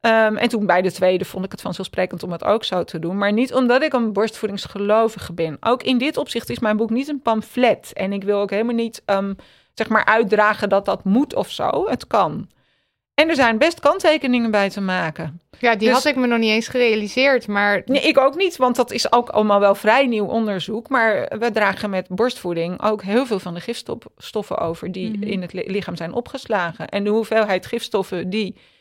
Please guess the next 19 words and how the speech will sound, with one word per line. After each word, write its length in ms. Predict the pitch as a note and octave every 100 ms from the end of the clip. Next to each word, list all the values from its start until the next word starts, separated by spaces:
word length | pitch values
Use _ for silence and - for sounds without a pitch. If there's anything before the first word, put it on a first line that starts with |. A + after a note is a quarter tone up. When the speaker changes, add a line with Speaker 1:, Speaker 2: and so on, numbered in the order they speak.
| -
Speaker 1:
in 180 | A#3+ A#3+
onze 240 | G#3+ G#3+
lichamen 400 | A3 G#3 F#3+ F#3+
zijn 180 | F#3+ F#3+
opgeslagen... 680 | - - - F3+ D#3+ E3+ F#3 _ _ -
neemt 280 | C4 D4 -
ontzettend 560 | A3 A#3 A3+ G3 F#3
toe. 280 | - E4 D4 _ _ _ _
Er 120 | A3
zijn 240 | A3+ A3+ A3+
heel 260 | A#3+ C#4
veel 300 | - G#3 F#3+
akelige 400 | - G#3 G#3 -
chemicaliën 720 | - F#3+ F#3+ A3 B3+ D4 A3+ G3+
in 120 | F#3+
het 220 | F3+ -
milieu, 640 | F3 F3+ F3+ E3 D#3+ D#3
eh, 100 | D#3+
de 120 | -